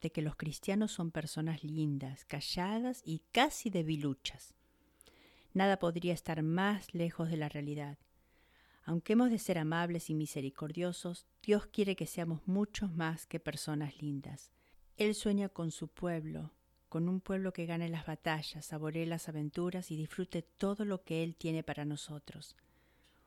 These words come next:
Un hombre lo describe de esta manera: "La oración no es un sedán maravilloso para dar un paseo contemplando el paisaje de la ciudad. La oración es un camión que va directamente al almacén, descarga, carga y regresa con el género".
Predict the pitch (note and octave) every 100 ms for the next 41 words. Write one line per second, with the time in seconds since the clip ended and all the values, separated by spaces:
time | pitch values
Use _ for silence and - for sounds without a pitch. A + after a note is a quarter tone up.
0 | _ F#3 G#3 G#3+ G#3+ F3+ D#3+ - E3+ E3+
1 | E3 - D#3+ D#3 D3 D3 D3+ - _ _
2 | _ _ _ E3 D#3+ D#3+ - G#3 A3 G3+
3 | G3+ G3+ F#3 - D#3+ D#3+ E3 E3 D#3 D3+
4 | D3 - E3+ D#3+ - D#3 D#3 - - -
5 | - D#3+ D#3 E3 F#3+ F3 E3 D#3 - E3+
6 | E3 D#3 D3+ D3+ D#3+ D#3+ E3 - D3+ -
7 | D#3+ D3+ D#3 D3+ D3 - D#3 D#3 D3 -
8 | _ _ _ _ - D3+ D3+ - F#3 F3+
9 | F3+ E3 - D3+ D3+ F3 G3+ G3 E3 E3
10 | D#3 D#3 F3+ - F3 E3 F3 E3+ E3+ D#3+
11 | D#3 D#3 - D3+ C#3 D3 _ _ _ _
12 | - D#3 - - F3 E3 D3 D3 - -
13 | F#3+ G#3 G#3+ G3+ E3 E3 E3+ E3+ D#3+ D3+
14 | D3+ - D3+ C#3+ C#3+